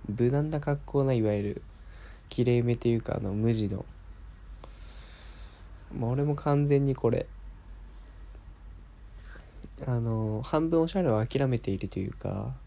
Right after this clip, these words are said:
超無難に置きに行く格好な。これが多い気がする。あと、まあ、単純におしゃれモテそうだなっていうのが、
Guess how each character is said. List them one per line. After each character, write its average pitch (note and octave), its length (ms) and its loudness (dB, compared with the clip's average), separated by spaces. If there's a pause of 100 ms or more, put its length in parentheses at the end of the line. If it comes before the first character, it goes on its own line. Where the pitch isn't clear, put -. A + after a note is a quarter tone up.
(120)
超 D#3+ 320 2
無 A2 180 6
難 A2+ 220 2
に A2+ 120 0
置 A#2+ 140 -2
き - 160 -6
に A#2+ 120 2
行 A#2+ 100 0
く - 100 -14
格 A2 280 -4
好 G#2+ 220 0
な。 A2 180 -2 (1300)
こ - 160 -4
れ C3+ 120 2
が C#3+ 160 6
多 C#3 120 6
い A#2 60 4
気 - 160 -8
が B2+ 100 -6
す - 160 -8
る。 - 160 -8 (500)
あ C#3+ 100 2
と、 C#3+ 140 0
ま B2+ 100 0
あ、 B2 40 -2
単 E3+ 320 -2
純 F3 260 2
に E3+ 160 0
お D3+ 160 -2
し - 100 -4
ゃ E3+ 80 2
れ D#3 100 2
モ C#3+ 180 2
テ D3+ 140 0
そ D#3 240 4
う - 20 6
だ A#2 120 4
な B2 160 4
っ B2+ 60 0 (120)
て - 100 -4
い B2+ 80 4
う - 20 2
の C3 140 0
が、 C3+ 380 0